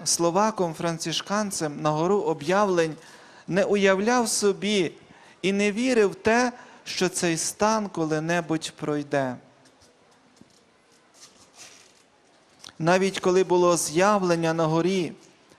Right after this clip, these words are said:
Подбрдо, на дворі було темно, було тис-, багато тисяч людей, я повернувся в другу сторону головою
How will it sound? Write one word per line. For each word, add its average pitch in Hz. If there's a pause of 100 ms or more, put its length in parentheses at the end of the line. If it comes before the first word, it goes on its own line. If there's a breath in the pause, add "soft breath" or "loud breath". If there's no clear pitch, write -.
(160)
Подбрдо, 156 (1900)
на 143
дворі 170
було 156
темно, 165
було 156
тис-, 156 (240)
багато 180
тисяч 170
людей, 160 (1120 loud breath)
я 185
повернувся 185 (420 loud breath)
в 135
другу 185
сторону 170
головою 151